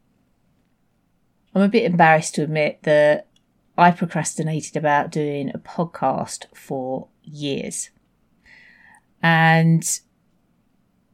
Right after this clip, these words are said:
I knew I always wanted a podcast of my own. I'd done one previously years ago, and I'm talking six, seven years ago now,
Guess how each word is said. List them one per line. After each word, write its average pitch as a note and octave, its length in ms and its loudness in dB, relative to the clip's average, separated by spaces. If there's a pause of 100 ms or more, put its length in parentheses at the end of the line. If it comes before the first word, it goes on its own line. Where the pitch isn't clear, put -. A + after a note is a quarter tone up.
(880)
I A3 80 4
knew C#4+ 260 8
I E4+ 180 -6
always B3+ 280 4
wanted A#3+ 380 6
a F3+ 60 0
podcast D3 920 -6 (340)
of E3 180 0
my F3 240 2
own. F#3+ 500 2
I'd F3+ 300 -2
done A#3 280 8
one F3 260 4
previously G#3 600 0
years A3+ 480 0
ago, C3+ 440 0
and E3 120 0
I'm B3 80 2
talking G3+ 600 0
six, - 340 -10
seven F3 240 2
years A3+ 260 6
ago C#3 240 -2
now, C3+ 360 -4